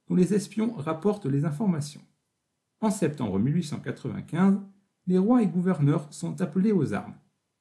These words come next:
À Harar, le dix-sept, sur la Grande Place, la proclamation se fait de manière traditionnelle,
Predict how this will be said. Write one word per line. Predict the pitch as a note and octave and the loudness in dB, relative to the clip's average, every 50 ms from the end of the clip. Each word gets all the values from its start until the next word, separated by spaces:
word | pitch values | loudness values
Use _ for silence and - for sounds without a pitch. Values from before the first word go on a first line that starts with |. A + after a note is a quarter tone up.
| _ _ _ _ _ | _ _ _ _ _
À | - - | -8 -8
Harar, | - - A2 F#2 A#2 D3+ F#3 G3 - - - _ - | -8 -6 -8 -4 0 0 0 0 -2 -4 -14 _ -4
le | - F#3+ A3+ | 0 2 2
dix-sept, | F3+ F3+ C#3+ - - - - - _ _ | 4 2 0 -2 -6 -10 -12 -12 _ _
sur | - - G3 G3 | -4 0 2 4
la | G3 F#3 | 4 2
Grande | C#3 B2+ B2 G2 - | 0 -2 -4 -4 -6
Place, | - - - - - - - _ _ _ _ _ - | -8 -10 -10 -10 -10 -12 -18 _ _ _ _ _ -4
la | F3+ | -4
proclamation | - - A#3 A3+ A3+ A3+ A3 G#3+ G#3+ G3+ G3 - A#3+ A#3 - | -2 0 0 0 0 0 0 2 2 0 0 2 0 0 0
se | - F#3+ | 0 -4
fait | D3 - G3+ | -2 0 2
de | F3+ F#3+ | 2 4
manière | F3+ F3+ F3+ F#3 G3 F#3+ - | 4 4 4 4 4 2 0
traditionnelle, | - - G3+ G3 G3 F#3 - G#3 F3+ B2 A2 A2+ C#3 - | -4 -4 0 0 2 2 2 2 2 2 0 -2 -4 -8